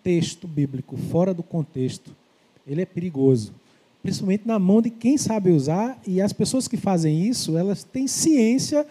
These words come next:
do que estão fazendo, elas estão descontextualizando para usar, é, em benefício de um argumento. Né, no caso aí que você falou, que realmente o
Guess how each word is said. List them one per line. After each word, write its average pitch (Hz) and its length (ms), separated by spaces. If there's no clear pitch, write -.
do 226 140
que - 60
estão 254 180
fazendo, 196 360
elas 175 120
estão 196 160
descontextualizando 220 1120
para 202 100
usar, 180 440
é, 185 640
em 196 100
benefício 226 480
de 233 80
um 233 80
argumento. 214 600
Né, 151 120
no 156 400
caso 151 260
aí 156 80
que - 80
você 120 100
falou, 139 300
que - 120
realmente 196 440
o - 480